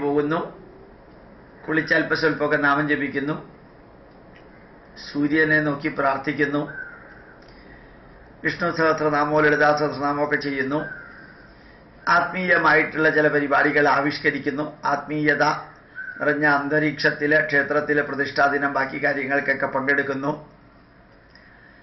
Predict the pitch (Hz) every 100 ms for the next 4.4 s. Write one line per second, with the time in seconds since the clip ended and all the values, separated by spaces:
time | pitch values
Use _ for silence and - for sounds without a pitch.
0 | - - - 190 214 220 233 233 185 220
1 | 190 127 - - - - _ - - -
2 | - - - - - _ _ - - -
3 | 165 170 175 202 180 - 202 202 196 196
4 | - 196 185 190